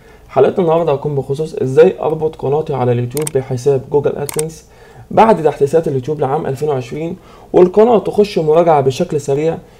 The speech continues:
في حين انها ما تقعدش مثلًا اسبوع او اسبوعين. انا قناتي الحمد لله بفضل ربنا قعدت في المراجعة اتناشر ساعة فقط. طيب انا عملت ايه؟ في البداية انا قناتي كنت رابطها بحساب ادسنس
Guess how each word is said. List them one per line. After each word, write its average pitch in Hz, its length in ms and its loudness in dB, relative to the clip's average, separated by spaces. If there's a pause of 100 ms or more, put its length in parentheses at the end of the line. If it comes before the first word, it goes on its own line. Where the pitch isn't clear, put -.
(140)
في - 140 -12
حين 214 160 2
انها 226 160 6
ما 202 60 6
تقعدش 180 280 -2
مثلًا 170 420 0
اسبوع 139 380 0
او - 160 -4
اسبوعين. 113 340 -6 (140)
انا 175 140 0
قناتي 185 380 0
الحمد 165 340 -4
لله 147 160 0
بفضل 147 360 -2
ربنا 143 300 -2
قعدت 165 400 -2
في - 60 -8
المراجعة 147 540 -2
اتناشر 156 420 -8
ساعة 135 260 -6
فقط. - 280 -12 (800)
طيب 151 160 4 (100)
انا 233 120 8
عملت 185 340 6
ايه؟ 139 160 2
في 170 120 -2
البداية 220 480 6 (440)
انا 254 140 4
قناتي 202 460 2
كنت 165 240 -6
رابطها 156 380 2
بحساب 143 500 0
ادسنس 196 480 -2